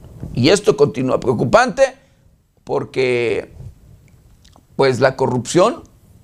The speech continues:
no para. La corrupción continúa. La corrupción, de verdad, querido Victorio, pues es un negocio que deja muchas ganancias,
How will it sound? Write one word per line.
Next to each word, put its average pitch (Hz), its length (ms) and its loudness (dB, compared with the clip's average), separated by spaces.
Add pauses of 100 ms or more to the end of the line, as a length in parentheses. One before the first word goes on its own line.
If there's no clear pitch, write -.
(220)
no 156 280 0
para. 190 420 0 (720)
La 147 340 0
corrupción 160 800 0 (1040)
continúa. 208 840 0 (680)
La 143 440 2
corrupción, 147 1040 0 (580)
de 127 100 -6
verdad, 139 440 0
querido 151 340 -6
Victorio, 190 520 -4 (640)
pues - 100 -6
es 151 140 0
un 180 80 -4
negocio 156 580 0 (580)
que 139 140 0
deja 160 540 0
muchas 214 720 0
ganancias, 180 840 -4